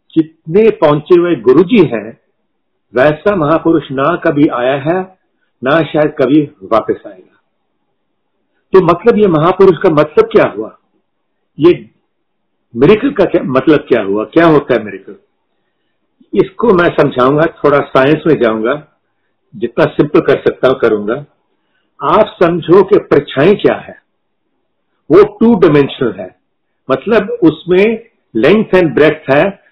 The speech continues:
हाइट बिल्कुल नहीं, टू डायमेंशनल। अब आप समझो, ये टू डायमेंशनल परछाई में एक जीव है टू डायमेंशनल,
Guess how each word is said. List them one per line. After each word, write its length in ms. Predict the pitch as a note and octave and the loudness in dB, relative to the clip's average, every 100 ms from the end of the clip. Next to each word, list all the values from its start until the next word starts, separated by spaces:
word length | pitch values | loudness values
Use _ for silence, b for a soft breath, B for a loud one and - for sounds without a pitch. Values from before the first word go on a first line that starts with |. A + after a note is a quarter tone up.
| - | -8
हाइट 340 | - F3+ D#3+ | 0 2 2
बिल्कुल 340 | D3+ C#3+ B2 G2 | 0 2 0 0
नहीं, 180 | F#2+ _ _ _ _ _ _ _ _ _ _ | -8 _ _ _ _ _ _ _ _ _ _
टू 140 | - A3 | 0 2
डायमेंशनल। 500 | D#3 A#2+ - - F#2 _ _ _ _ _ _ _ _ _ _ - | 2 0 -6 -14 -20 _ _ _ _ _ _ _ _ _ _ -6
अब 160 | E3 G3+ | -2 0
आप 180 | G3+ - | 0 -2
समझो, 500 | E3+ D#3 G#3 F#3+ F3+ | -2 2 4 6 6
ये 80 | G#3 | 4
टू 440 | - _ - A3 | 0 _ -8 -4
डायमेंशनल 640 | F#3 C#3+ C#3 C3+ - D#3 | -2 -2 -4 -6 -2 -2
परछाई 640 | G#3 F#3+ - - - C3+ E3 | -2 -6 -4 -2 -2 -4 -2
में 340 | B2 C3 F3 _ _ _ _ _ _ _ - | -4 -8 -10 _ _ _ _ _ _ _ 0
एक 300 | E3 F#3+ - | 4 4 0
जीव 480 | A#2 - F3 F3 A#2+ | -10 0 2 2 2
है 80 | C3 | -2
टू 220 | - C#3+ | 0 0
डायमेंशनल, 540 | A#2+ A2 G#2+ - G#2 | 0 -2 -6 -12 -14